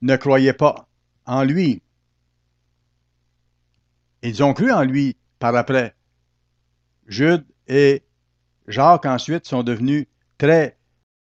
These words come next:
dévoués envers l'Église, ces deux frères, Jude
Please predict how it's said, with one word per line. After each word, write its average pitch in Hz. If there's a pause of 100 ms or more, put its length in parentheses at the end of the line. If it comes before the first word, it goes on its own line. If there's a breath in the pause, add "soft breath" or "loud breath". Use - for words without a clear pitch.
dévoués 147 (760)
envers 123
l'Église, 127
ces 135
deux 139
frères, 135 (1120)
Jude 135